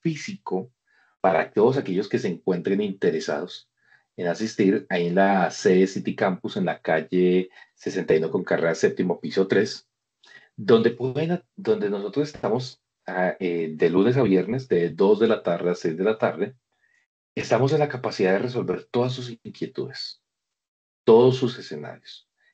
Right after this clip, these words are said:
y todas las dudas que se tengan. Ahora bien, si no se encuentra en la ciudad de Bogotá, si por el contrario,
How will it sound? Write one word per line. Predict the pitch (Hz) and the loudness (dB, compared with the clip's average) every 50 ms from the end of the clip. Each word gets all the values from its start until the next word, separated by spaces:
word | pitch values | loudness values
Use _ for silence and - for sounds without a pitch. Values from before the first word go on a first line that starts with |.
| _ _ _ - | _ _ _ -8
y | 110 - | -8 -2
todas | - - 113 110 127 127 | 4 6 6 6 6 4
las | 131 123 104 95 95 92 _ | 2 0 -2 -4 -8 -10 _
dudas | - 120 123 127 131 135 131 - - - _ | 0 2 2 2 0 0 -4 -8 -14 -20 _
que | - - - | -16 -14 -14
se | - - | -12 -2
tengan. | - 147 147 143 131 - - _ _ _ _ _ _ _ _ | 0 0 0 0 -2 -8 -16 _ _ _ _ _ _ _ _
Ahora | - - - 80 73 69 | -14 -12 -12 -12 -10 -10
bien, | 69 76 87 113 117 - - _ _ _ - - - _ _ _ | -8 -4 -4 -4 -4 -4 -8 _ _ _ -20 -20 -20 _ _ _
si | _ - - - 78 | _ -12 -10 -8 -8
no | 78 76 | -6 -4
se | - 87 80 | -4 -4 -4
encuentra | 78 - 90 90 87 80 - - 90 85 | -2 0 2 2 2 0 0 0 0 2
en | 85 82 | 2 0
la | 82 73 | -2 -4
ciudad | - - 78 73 71 | -4 -4 -6 -6 -4
de | 76 82 | -4 -4
Bogotá, | 82 76 76 78 - - 104 120 135 135 135 135 127 | -4 -4 -4 -6 0 4 4 6 6 6 4 4 2
si | 127 117 | 0 -4
por | - - - 87 | -4 -2 -2 -2
el | 85 - | -4 -4
contrario, | - 85 - - 92 85 87 90 92 92 92 | -8 -8 -4 -2 -2 -2 0 0 -2 -4 -6